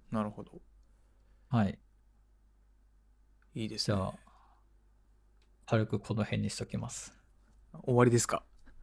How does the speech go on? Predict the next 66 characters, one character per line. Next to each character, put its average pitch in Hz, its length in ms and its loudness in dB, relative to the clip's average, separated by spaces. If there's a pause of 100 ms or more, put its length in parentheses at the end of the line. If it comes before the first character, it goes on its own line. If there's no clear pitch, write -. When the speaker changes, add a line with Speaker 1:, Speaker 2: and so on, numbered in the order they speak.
(140)
Speaker 1:
<laughs> - 540 -2
Speaker 2:
な 139 100 8
ん 127 60 6
か、 - 240 -4
じ 147 100 4
ゃ 135 60 10
あ、 120 180 8
Speaker 1:
は 107 120 4
い。 - 40 -2
Speaker 2:
な 143 80 4
ん 131 40 -2
か 123 100 4
い 120 120 6
い 113 40 2
で 113 60 -2
す - 80 -6
よ。 135 60 -6
質 - 260 2
問 151 260 4
さ - 420 0
れ 127 80 8
た 131 140 4
ら 107 80 0
答 107 260 0
え 110 40 0
ま 113 120 0
す - 140 -6
よ。 - 80 -6 (680)
Speaker 1:
そ - 140 -2
の 156 80 2
前 127 140 2
に 107 60 2
じ 98 80 0
ゃ - 120 -6
あ、 - 60 -18 (120)
自 120 120 2
分 147 120 6
の 147 100 4
こ 139 100 2
と 117 80 4
も 98 80 2
じ - 80 -4
ゃ - 40 -6
あ、 151 140 -16
少 - 180 2
し - 120 4
ば - 140 -8
か 95 100 -6
り。 139 80 6
Speaker 2:
う 123 40 8
ん。 101 160 4 (580)
先 113 220 2
に 107 100 4
じ 107 60 2
ゃ - 80 0
あ、 - 40 -8
さ - 160 0
つ - 80 -2
き 120 140 0
さ 110 140 0
ん 107 80 2
の 98 60 0
方 - 180 0
か - 80 -2
ら - 60 -4
Speaker 1:
は - 60 -14